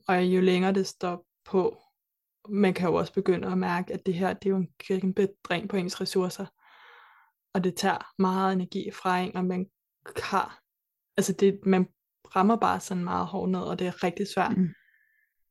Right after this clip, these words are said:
Speaker 1: at, at, at skulle ligesom at, at komme ud af det, så det er også derfor, det er så svært at gå, fordi at det kræver så meget at skulle gå normalt, og,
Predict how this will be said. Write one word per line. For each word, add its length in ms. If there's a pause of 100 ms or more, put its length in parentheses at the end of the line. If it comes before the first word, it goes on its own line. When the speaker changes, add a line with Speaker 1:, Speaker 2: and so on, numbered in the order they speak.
(140)
Speaker 1:
at, 260
at, 200
at 60
skulle 600 (640)
ligesom 440 (460)
at, 300 (340)
at 100
komme 200
ud 120
af 160
det, 120
så 140
det 80
er 40
også 220
derfor, 220
det 100
er 40
så 120
svært 180
at 80
gå, 240 (320)
fordi 420 (1000)
at 200 (120)
det 80
kræver 260
så 140
meget 220
at 60
skulle 200
gå 300 (420)
normalt, 460
og, 500